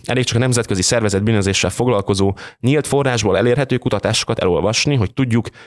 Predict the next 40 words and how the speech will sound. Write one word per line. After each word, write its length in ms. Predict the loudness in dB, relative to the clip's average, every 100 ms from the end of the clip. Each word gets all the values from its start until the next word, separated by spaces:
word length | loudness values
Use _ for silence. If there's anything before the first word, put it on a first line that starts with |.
| -20 -10
Szerbiában 540 | -4 -2 0 0 0
a 20 |
maffia 320 | 0 0 -2 -2
csoportok 560 | -2 -2 -2 -4 -4
politikai 460 | 0 0 0 0 0
szereplők 440 | 2 0 0 -2
védelmét 460 | 0 0 -2 -4 -4
élvezik. 480 | -4 -4 -6 -10 _
A 100 | -4
bűnszervezeteket 720 | 0 0 0 0 0 -2 -4
a 20 | -4
politikai 600 | -2 0 0 0 0 2
elit 280 | 2 0
gyakran 320 | 0 -2 0 0
az 160 | 0
állam 300 | -2 0 0
meghosszabbított 640 | 0 -2 -2 0 -2 -4 -4
kezeként 400 | -4 -4 -4 -4
használja. 420 | -4 -4 -2 -2
Nincs 200 | 0 0
független 380 | 0 0 0 0
rendőrségi 460 | 0 0 0 -2 -2
felügyeleti 500 | -2 0 0 -2 -2
szerv, 320 | 0 0 -2 -8 -20 -10
a 80 | -4
belső 340 | 0 0 0
elhárításról 680 | 0 0 -2 -2 -2 -2 -2
pedig 180 | 0 0
elég 220 | 0 0
annyit 240 | 0 0
tudni, 300 | 0 0 0 0 -8 -6
hogy 120 | -2
a 40 | 0
korrupciótól 640 | 0 0 0 0 0 0
fertőzött 520 | 0 -2 0 -2 -2
rendőrség 500 | 0 2 2 0 0
gyakorlatilag 540 | -2 0 -2 0 -2
saját 380 | 0 -2 -2 -2
magát 300 | -4 -4 -4
ellenőrzi. 540 | -4 -2 -4 -6 -10